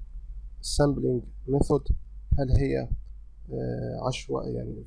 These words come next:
في احتمال إن كل ال population تدخل أو لأ، فأنا هختار none probability وأكمل. وهرجع أملى البيانات اللي، اللي، اللي فاتتني.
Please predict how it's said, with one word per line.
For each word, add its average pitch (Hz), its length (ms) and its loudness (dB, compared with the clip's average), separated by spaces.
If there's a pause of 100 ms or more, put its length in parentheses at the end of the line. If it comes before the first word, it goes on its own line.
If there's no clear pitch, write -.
في - 280 0
احتمال - 400 2
إن 127 160 -2
كل 143 220 4
ال 127 240 0
population 120 440 -2
تدخل - 320 2
أو 127 200 4
لأ، 143 180 2 (380)
فأنا 117 160 0
هختار 127 220 2
none 127 280 4
probability 135 760 4
وأكمل. 156 500 4 (2250)
وهرجع 147 580 4
أملى 156 180 4
البيانات 131 360 0
اللي، 127 180 0
اللي، 120 220 -2
اللي 110 160 -4
فاتتني. - 400 -8